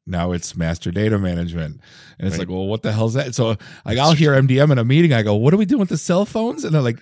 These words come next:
Speaker 1: "Idiot. Like, like, get, get, get, get in twenty twenty-three." I'm like, "Oh, oh, sorry, sorry." Um, but it's a thing where we're still, you think they'd figure out we're not, the acronym hell thing.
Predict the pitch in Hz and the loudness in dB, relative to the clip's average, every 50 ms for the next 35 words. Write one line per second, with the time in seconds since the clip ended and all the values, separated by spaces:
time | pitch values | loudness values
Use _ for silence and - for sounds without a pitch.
0 | _ - 139 156 160 147 123 104 95 - - _ - - 110 - - _ - 135 | _ -6 -2 0 0 0 0 0 -2 -4 -8 _ -6 -4 -4 -4 -6 _ -16 -14
1 | 127 131 127 117 120 113 - 185 - 147 - - 131 143 143 - - 131 135 135 | -10 -6 -6 -6 -6 -4 -2 -4 -4 -4 -4 -8 -6 -6 -6 -6 -6 -8 -8 -8
2 | - _ _ - - 160 165 143 127 135 143 143 139 123 - 139 127 117 - 120 | -8 _ _ -8 -8 -8 -6 -4 -2 0 0 2 2 2 0 0 0 0 -2 -2
3 | 117 101 90 90 98 107 - - 190 180 165 151 135 - 135 139 139 113 110 110 | -4 -4 -4 -6 -10 -10 -6 -4 -2 -2 -2 -2 -6 -8 -8 -12 -12 -12 -14 -16
4 | 104 90 92 95 _ - - - - - - - - - 143 143 143 - _ - | -16 -16 -18 -20 _ -20 -20 -20 -20 -20 -20 -14 -6 -4 -2 -2 -4 -4 _ 2
5 | 156 156 147 - 160 147 - 233 254 240 180 135 135 147 - 143 139 131 - - | 2 4 4 4 2 0 2 2 2 4 4 2 2 0 0 0 0 0 2 2
6 | - 165 160 165 175 165 151 131 131 - - 180 190 165 165 147 135 127 - 143 | 2 4 4 4 4 2 0 -2 -2 2 2 0 0 0 -2 -2 -2 -2 -2 -2
7 | 127 127 123 117 117 117 120 113 110 110 107 107 101 - - - 123 - _ - | -2 0 0 0 0 0 0 0 0 0 0 -2 -4 -8 -12 -18 -18 -12 _ -4
8 | 123 107 101 101 - 117 107 104 98 98 98 92 87 87 - - - - - - | -4 -2 -2 -4 -2 0 0 2 2 2 2 0 -2 -4 -6 -10 -14 -14 -16 -20